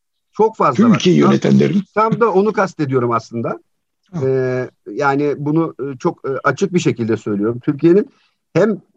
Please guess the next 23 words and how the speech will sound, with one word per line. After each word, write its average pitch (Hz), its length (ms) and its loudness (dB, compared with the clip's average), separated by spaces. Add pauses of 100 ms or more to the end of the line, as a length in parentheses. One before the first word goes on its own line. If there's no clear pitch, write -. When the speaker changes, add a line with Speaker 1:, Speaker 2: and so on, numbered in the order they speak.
(120)
Speaker 1:
iktidardaki 190 640 2
politikacılara 196 640 0
söylüyorum, 202 360 2 (280)
hem 196 160 2
muhalif 143 360 0
politikacılara 98 640 -6
söylüyorum. 95 420 -8
Çünkü 165 320 -2 (400)
açıkçası 160 680 -2 (480)
bu 160 120 2
konuda 151 520 2 (100)
bu 139 180 0
kadar, 165 360 0 (120)
e, 127 360 -2 (100)
endişenin 139 920 0
yüksek 135 440 -2
olduğu, 123 540 4 (580)
e, 127 260 2 (720)
İngem'in 180 340 4
araştırmasında 175 640 -2
şöyle 185 300 0
diyor, 131 160 0
yüzde, 165 580 0